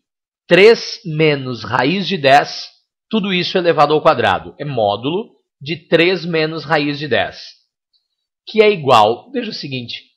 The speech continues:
três menos raiz de dez é um valor menor do que zero, então tem que ser o oposto dele pelas régua-, regras do módulo. Nós ficamos com menos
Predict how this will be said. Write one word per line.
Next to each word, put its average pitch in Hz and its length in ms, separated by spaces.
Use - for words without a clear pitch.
três 226 380
menos 143 400
raiz 117 340
de 101 120
dez 143 340
é 151 60
um 151 120
valor 151 340
menor 180 500
do 185 140
que 214 140
zero, 143 300
então 147 220
tem 180 120
que 180 60
ser 196 300
o 185 180
oposto 196 540
dele 165 320
pelas 185 300
régua-, 160 340
regras 156 340
do 180 100
módulo. 127 480
Nós 165 160
ficamos 143 480
com 120 220
menos 123 680